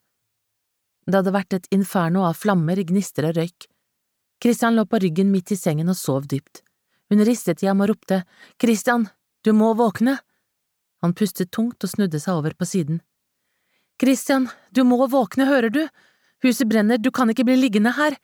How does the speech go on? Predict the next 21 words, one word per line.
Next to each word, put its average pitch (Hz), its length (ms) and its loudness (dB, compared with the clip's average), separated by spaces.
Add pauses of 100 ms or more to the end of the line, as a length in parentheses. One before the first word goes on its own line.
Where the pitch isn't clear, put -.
(240)
skrek 180 480 0
hun 214 220 -2
med 190 140 2
en 180 40 0
skingrende 180 480 0
stemme. 180 380 -2 (880)
Han 202 160 2
åpnet 175 360 0
øynene 151 440 0
så 185 160 -8
vidt, - 300 -10 (420)
hadde 185 160 0
vanskelig 175 480 -2
for 185 120 2
å 170 40 -2
våkne 185 460 -2
av 147 80 -6
den 165 180 -2
tunge 160 280 -2
søvnen. 151 360 -4 (800)
Da 180 140 2